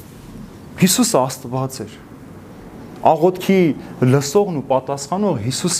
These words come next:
ինքն էր, բայց ինքը ամեն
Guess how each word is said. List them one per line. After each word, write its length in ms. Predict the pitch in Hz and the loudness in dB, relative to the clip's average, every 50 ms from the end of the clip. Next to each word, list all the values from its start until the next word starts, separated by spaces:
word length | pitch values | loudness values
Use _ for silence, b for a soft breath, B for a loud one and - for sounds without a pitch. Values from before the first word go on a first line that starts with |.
| 139 | 2
ինքն 320 | 135 151 143 - - 110 95 | 0 0 0 -2 -2 -2 -2
էր, 140 | 90 - - - - - - - B B B B B B B B B B - | -4 -6 -10 -16 -20 -20 -20 -20 B B B B B B B B B B 2
բայց 200 | 127 135 - - 196 | 2 2 4 4 4
ինքը 240 | 202 202 - 175 - 147 | 4 4 4 2 2 2
ամեն 300 | 143 143 156 185 190 165 | 2 2 2 2 2 2